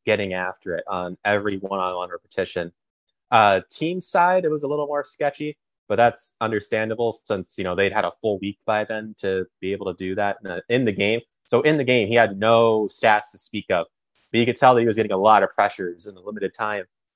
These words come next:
that he was in there. His moves are really good. He was learning very quickly. Uh, coming into, uh, the Senior Bowl, he was looking to be a day three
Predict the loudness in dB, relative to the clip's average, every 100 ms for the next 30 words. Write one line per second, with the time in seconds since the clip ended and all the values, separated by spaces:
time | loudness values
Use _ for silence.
0 | _ -4 -2 -2 2 2 4 0 0 2
1 | 0 _ _ -8 -6 -2 -4 -2 -2 0
2 | 0 0 0 0 -8 -6 -4 -4 -4 -6
3 | -6 _ -12 -10 -8 -8 -10 _ _ _
4 | _ -4 0 0 -2 -4 -4 -6 -6 -8
5 | -6 -4 -4 -8 _ _ _ _ -4 2
6 | 2 2 -2 -8 -8 -4 -2 0 0 0
7 | _ _ _ _ _ _ -6 -4 0 2
8 | 0 -2 -6 -4 -6 -2 -2 -2 0 0
9 | 0 -6 -8 -8